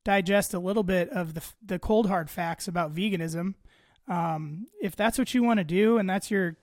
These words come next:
your thing, then who am I to tell you different? But just understand that you're not on a moral high ground if you wanna talk about killing versus killing,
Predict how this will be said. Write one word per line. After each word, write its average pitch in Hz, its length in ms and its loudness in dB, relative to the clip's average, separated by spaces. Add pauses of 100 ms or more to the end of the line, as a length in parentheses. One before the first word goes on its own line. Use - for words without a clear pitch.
(220)
your 190 200 0
thing, 190 460 0
then 156 240 -6 (540)
who 220 140 2
am 202 100 2
I 190 120 2
to 180 80 0
tell 202 180 -2
you 170 80 0
different? 175 540 -2
But 180 280 -4
just 214 200 4
understand 214 640 2
that 165 180 -6 (480)
you're 220 180 4
not 214 220 6
on 214 200 6
a 196 40 2
moral 185 340 2
high 202 240 2
ground 160 400 -2
if - 120 -6
you 180 80 0
wanna 180 180 -2
talk 185 280 0
about 165 260 -2
killing 180 460 0 (160)
versus 175 420 -2
killing, 156 500 -2